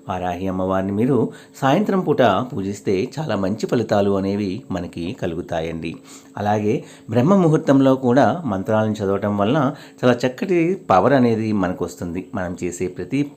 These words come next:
కార్యము కూడా, ప్రతి పని కూడా సిద్ధించాలి అంటే మనకి మనం కష్టపడే పనితోనే పాటు మన గ్రహ ప్రవాహాలు కూడా మారాలి అంటే తప్పకుండా ఈ మంత్రాలు అనేవి సహాయం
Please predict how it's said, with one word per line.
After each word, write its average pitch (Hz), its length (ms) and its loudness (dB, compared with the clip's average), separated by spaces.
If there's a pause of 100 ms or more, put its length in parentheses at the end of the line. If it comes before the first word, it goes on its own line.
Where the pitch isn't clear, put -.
(140)
కార్యము 147 440 4 (100)
కూడా, 143 200 2 (400)
ప్రతి 113 220 0
పని 123 300 2 (120)
కూడా 135 180 4 (140)
సిద్ధించాలి 104 680 -2
అంటే 104 180 -4 (440)
మనకి 143 340 2 (340)
మనం 110 200 0 (320)
కష్టపడే 160 520 2 (140)
పనితోనే 113 560 2
పాటు 233 240 4 (380)
మన 117 100 2 (100)
గ్రహ 98 200 0
ప్రవాహాలు 147 540 6
కూడా 127 260 4 (120)
మారాలి 104 460 2
అంటే 104 200 -2 (220)
తప్పకుండా 107 500 -2
ఈ 101 120 -2 (100)
మంత్రాలు 101 480 -4
అనేవి 95 300 -4 (380)
సహాయం 117 400 2